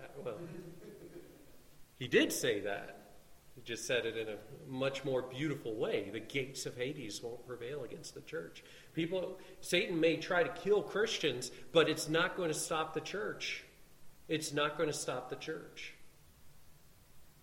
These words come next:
Hell might open up to try to swallow up the church, and it won't be able to.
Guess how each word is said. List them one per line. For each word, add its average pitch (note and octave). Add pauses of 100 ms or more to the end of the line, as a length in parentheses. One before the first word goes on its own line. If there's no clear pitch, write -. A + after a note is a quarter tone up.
(380)
Hell D3+
might D3+
open D#3
up E3
to C3+
try C#3+
to B2+
swallow C#3
up C#3
the C#3
church, - (220)
and D3+
it F3
won't F3
be D#3+
able G#3
to. G2+